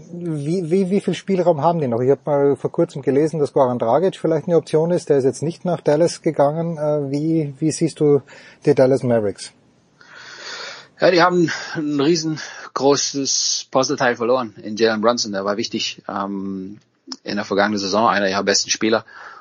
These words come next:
Speaker 2: Und, ähm, da haben sie sich, ich weiß nicht, ob verpokert das richtige Wort ist, aber sie hätten Jalen Brunson während der Saison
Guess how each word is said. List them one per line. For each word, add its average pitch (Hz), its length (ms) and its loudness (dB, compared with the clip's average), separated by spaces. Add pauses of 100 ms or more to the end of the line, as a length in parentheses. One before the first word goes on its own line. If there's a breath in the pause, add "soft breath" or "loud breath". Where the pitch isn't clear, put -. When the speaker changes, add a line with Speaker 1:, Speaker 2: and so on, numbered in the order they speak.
(220 loud breath)
Speaker 2:
Und, 98 500 0
ähm, 92 720 0 (500)
da - 160 0
haben 113 160 2
sie 113 120 -2
sich, - 380 -2
ich 104 140 -8
weiß 117 200 0
nicht, 117 160 -4
ob - 120 -4
verpokert 131 800 0
das 117 160 -4
richtige 113 320 -4
Wort 127 220 2
ist, 135 140 -4
aber 101 380 0
sie 104 140 -6
hätten 113 220 -4
Jalen 113 260 2
Brunson 110 380 0 (640 loud breath)
während 135 280 4
der 131 80 4
Saison 104 320 -2